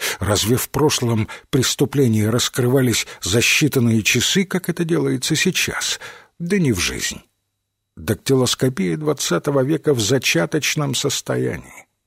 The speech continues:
Нет общей базы отпечатков пальцев в Интерполе. Не существует анализов Д Н К. Нет компьютеров с интернетом,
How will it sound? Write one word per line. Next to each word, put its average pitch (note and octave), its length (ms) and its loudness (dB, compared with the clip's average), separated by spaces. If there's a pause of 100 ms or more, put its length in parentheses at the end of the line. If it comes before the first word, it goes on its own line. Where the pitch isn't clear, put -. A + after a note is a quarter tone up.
(180)
Нет A#2+ 500 4
общей A#2 400 4
базы A#2 300 2
отпечатков A#2+ 840 0
пальцев C3 520 0
в A#2 180 0
Интерполе. B2+ 800 0 (600)
Не G#2+ 140 2
существует G#2+ 1000 0
анализов A2 560 2
Д D3 180 4
Н D#3+ 160 0
К. - 320 -6 (580)
Нет F3 340 0
компьютеров A2+ 840 0
с - 80 -2
интернетом, G#2+ 800 0